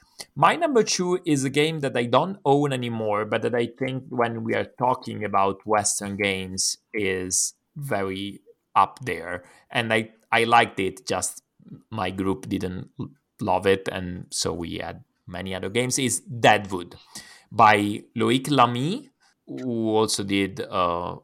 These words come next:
Mafia de Cuba, for Das Games with designer Michael Coimbra,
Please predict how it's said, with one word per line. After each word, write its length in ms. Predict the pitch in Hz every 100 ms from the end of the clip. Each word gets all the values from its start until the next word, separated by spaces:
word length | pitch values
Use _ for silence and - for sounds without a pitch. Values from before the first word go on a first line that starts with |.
| _
Mafia 360 | 110 90 - 90
de 120 | -
Cuba, 580 | - 120 127 147 180 - _ _ - -
for 1200 | - - - 147 143 143 139 139 139 135 139 - _ -
Das 300 | 123 123 -
Games 520 | 135 135 185 269 262
with 400 | 160 139 135 123 - - - 131 135
designer 580 | 139 127 135 139 147 143
Michael 580 | 139 113 110 120 120 120
Coimbra, 800 | - - 165 143 104 90 87